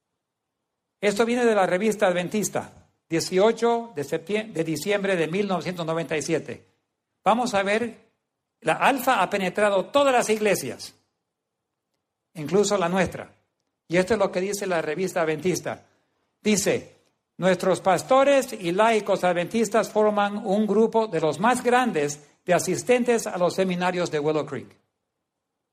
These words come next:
Casi todos los pastores que yo conozco en Estados Unidos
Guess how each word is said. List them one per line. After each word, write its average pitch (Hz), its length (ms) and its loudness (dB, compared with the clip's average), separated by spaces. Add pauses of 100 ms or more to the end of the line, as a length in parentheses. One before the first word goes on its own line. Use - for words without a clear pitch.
(3500)
Casi 277 520 0
todos 330 320 4
los 262 120 6
pastores 254 420 2
que 220 120 -6
yo 226 120 0
conozco 208 400 -4
en 165 60 -6
Estados 175 320 -2
Unidos 156 480 -8